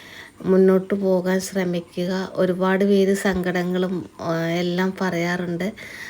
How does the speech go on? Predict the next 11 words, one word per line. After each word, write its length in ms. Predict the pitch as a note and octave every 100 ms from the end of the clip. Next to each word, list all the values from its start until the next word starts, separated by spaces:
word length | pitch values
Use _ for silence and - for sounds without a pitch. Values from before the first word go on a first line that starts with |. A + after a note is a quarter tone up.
| -
അപ്പോൾ 140 | - F#3+
എല്ലാം 300 | F#3+ G3 A3+
കേൾക്കുമ്പോൾ 460 | A3 G3+ G3 G3 A3
വിഷമം 400 | G#3+ G3+ F#3+ G#3 G#3+
തോന്നാറുണ്ട്. 720 | F#3+ F3+ F3+ F3+ F3+ F3 C4 - - - - - - -
ആ, 220 | - E3
അപ്പോൾ 200 | F3+ G3
നിങ്ങൾക്ക് 360 | G3 F#3 F#3 G3+
ചെയ്യാൻ 480 | G3+ G#3 F#3+ G3
പറ്റിയ 440 | G3 G3 G3 G3 G#3
ഒരു 200 | G#3